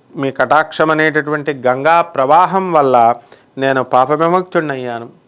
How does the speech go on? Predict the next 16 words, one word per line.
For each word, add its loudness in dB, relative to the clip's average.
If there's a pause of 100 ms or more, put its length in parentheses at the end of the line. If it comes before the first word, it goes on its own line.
(420)
మానస 0
సరోవరంలోని 2
మునిగినటువంటి -2
కాకి -2 (320)
హంసగా 2
మారినట్లు, -2 (400)
పరశు 2
వేదిని 0
త్రాకినటువంటి -4
ఇనుము -4 (320)
బంగారమైనట్లు, -2 (600)
మీ -4
దర్శనం 0
వలన 2
పవిత్రుడైనటువంటి -4
నాకు -2